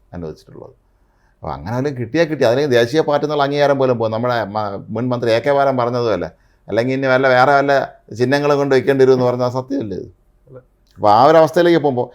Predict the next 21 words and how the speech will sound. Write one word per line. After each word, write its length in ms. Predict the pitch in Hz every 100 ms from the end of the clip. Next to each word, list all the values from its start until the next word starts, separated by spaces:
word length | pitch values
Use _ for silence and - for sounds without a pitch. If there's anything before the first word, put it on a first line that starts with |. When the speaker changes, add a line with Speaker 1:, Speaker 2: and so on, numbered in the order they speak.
| _
Speaker 1:
അപ്പോൾ 140 | 131 160
ഈ 140 | 175 214 175 127
ഇവരൊക്കെ 360 | 143 175 196 202
ഈ 140 | 185 185 - _
പ്രകടന 280 | 127 135 151
പത്രിക 300 | 147 127 147
പറയുന്ന 340 | 135 135 135
അത്രത്തോളം 420 | 131 131 131 143 123
കാര്യങ്ങൾ 400 | 120 131 131 127 131 _ _ _ _
അത് 100 | 110
നടപ്പിലാക്കാൻ 420 | 110 120 139 147 147
കഴിയുമെന്ന് 360 | 147 151 143
എനിക്ക്, 140 | 139 143
ഏഹ്, 400 | - - 110 117
സംശയമുണ്ട്. 460 | 120 117 107 90 82
കാര്യം 380 | - 113 131 131
അത് 80 | 131
പലപ്പോഴും 320 | 147 165 165
സംഭവിക്കാറുള്ളത്. 600 | 156 165 175 175 147 117 - _ -
പിന്നെ 140 | 175
നമ്മളത് 380 | 190 190 185 175